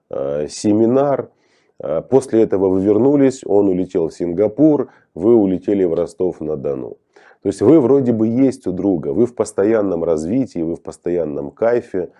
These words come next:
но по факту вы не существуете вместе, то есть вас просто нет.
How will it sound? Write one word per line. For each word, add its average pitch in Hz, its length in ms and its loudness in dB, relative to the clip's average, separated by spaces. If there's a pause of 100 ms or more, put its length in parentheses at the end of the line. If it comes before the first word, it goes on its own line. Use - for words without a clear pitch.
(320)
но 101 420 2
по 92 180 -4
факту - 460 -6
вы 90 200 -4
не 92 240 -4
существуете 82 920 -8
вместе, 80 600 -8
то 76 80 -8
есть 73 140 -14
вас 80 240 -2
просто 82 460 -4
нет. 80 240 -8